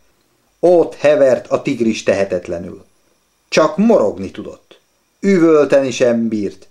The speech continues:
mert a szája is össze volt kötözve, ahogy már mondtam. Mackó király megkérdezte tőle, szeretne-e éhe halni. A tigris megrázta a fejét, hogy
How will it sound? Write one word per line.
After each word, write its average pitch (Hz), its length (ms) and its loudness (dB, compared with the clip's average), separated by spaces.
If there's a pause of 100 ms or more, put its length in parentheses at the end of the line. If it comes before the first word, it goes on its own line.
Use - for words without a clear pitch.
mert 104 280 -6
a 95 80 -4
szája 131 420 2
is 110 160 0
össze 110 300 -2
volt 98 240 -2
kötözve, 120 680 -2 (200)
ahogy 190 280 0
már 143 220 0
mondtam. 98 500 -16 (600)
Mackó 147 540 0
király 113 500 -2
megkérdezte 117 880 -2
tőle, 98 460 -4 (220)
szeretne-e 131 920 0
éhe 92 360 -4
halni. 90 560 -6 (680)
A 226 120 0
tigris 107 360 -4
megrázta 113 520 -2
a 107 40 -2
fejét, 147 300 2
hogy 285 220 -2